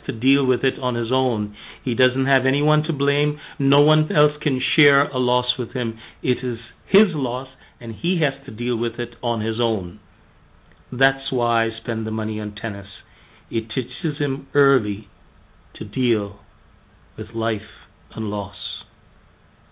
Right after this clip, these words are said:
So I told her I will quote her, and as she laughed, she said, "I did not in-, originate that thought.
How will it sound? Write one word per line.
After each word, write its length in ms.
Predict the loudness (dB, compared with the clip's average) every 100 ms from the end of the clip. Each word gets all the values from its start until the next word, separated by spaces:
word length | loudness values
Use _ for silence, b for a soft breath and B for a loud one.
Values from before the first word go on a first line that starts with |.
| _ _ _ _ _ _ _ _ _ B B B B B -2
So 100 | 4
I 100 | 4
told 240 | 6 6 8
her 300 | 6 4 2
I 140 | 6
will 240 | 8 6 4
quote 300 | 2 4 4
her, 240 | 2 0
and 760 | 0 -2 0 0 -2 -4 -8 -12 -20 _ -10 -4
as 140 | -2 -2
she 80 | 0
laughed, 460 | 2 4 4 0 -4
she 100 | -4 -2
said, 220 | -2 B B B B
"I 280 | 2 4 4
did 320 | 2 -2 0
not 240 | -2 0
in-, 340 | 0 2 0 2
originate 640 | 4 4 2 0 0 0
that 260 | 0 0 0
thought. 400 | 2 4 2